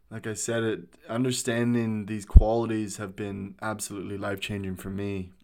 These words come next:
And I think the thing that I love most is it's continuous. It's never ending. It's always expanding. And there's always more to dive into. There's always more layers to peel back, to learn more about self, to come home further to self,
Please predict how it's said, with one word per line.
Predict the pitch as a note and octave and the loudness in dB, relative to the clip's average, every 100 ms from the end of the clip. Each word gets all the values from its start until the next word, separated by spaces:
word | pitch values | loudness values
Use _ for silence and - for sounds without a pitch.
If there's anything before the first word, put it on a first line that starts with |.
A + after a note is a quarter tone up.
| _ | _
And | - F#2 F#2 F#2 F#2 - - - - | -14 -12 -12 -12 -16 -18 -20 -20 -14
I | G#2+ | -12
think | G2 G#2+ - | -8 -10 -10
the | |
thing | G2+ A2 G#2+ | -2 0 0
that | G#2 | -2
I | G2+ | -2
love | G#2 G2+ | -2 -2
most | G2+ G#2+ A#2 A2 G2 - | 0 2 4 2 -2 -8
is | G2 | -10
it's | G2 - | -10 -10
continuous. | G#2+ F#2+ A#2+ B2+ G2 F#2+ - - | -10 -4 0 2 0 -6 -10 -12
It's | - | -6
never | A2 A2+ G#2+ | -4 0 0
ending. | A2+ B2 G#2 | 2 4 2
It's | G2 - | -2 -2
always | A2 A#2 G#2 | 2 2 0
expanding. | G2 - G#2 G#2+ A2 G2+ G2 - _ - - - - - - _ - | -6 -6 -4 -2 0 -2 -4 -10 _ -20 -20 -20 -20 -20 -20 _ -10
And | G2+ | -8
there's | G2 | -2
always | A2 A2 G2+ | 2 2 0
more | G2+ G#2 G#2+ G#2 | -4 -2 -2 -2
to | G2 | -4
dive | F#2+ G#2+ G2 | -4 -2 0
into. | G#2 A2 G#2 | -2 -4 -6
There's | F#2+ F#2+ | -6 -2
always | G#2 G2 | -2 -2
more | G2+ G2 | -6 -6
layers | G2 G2+ A2 G#2 F#2+ | -2 0 0 0 -4
to | - | 4
peel | - G#2+ F#2+ | 4 4 0
back, | G2+ A2 G#2+ G#2 - - - - - - - | 0 2 2 -2 -14 -20 -20 -20 -20 -20 -12
to | G#2+ | -4
learn | A2 G#2 | -2 0
more | G#2 G#2 | 0 0
about | G2 G2 F#2+ | -2 -4 -4
self, | - G#2+ A2 G#2+ G2 | -2 4 6 6 0
to | - | -12
come | - G#2 | -12 -10
home | F#2 G#2+ A2+ A2 G#2 G2 - - _ | -6 -2 -2 -2 -4 -8 -14 -20 _
further | - A#2 A#2 A2 | -2 4 4 4
to | G2 - B2 | -2 2 2
self, | B2 - G#2 G2+ F#2+ | 2 2 2 2 -2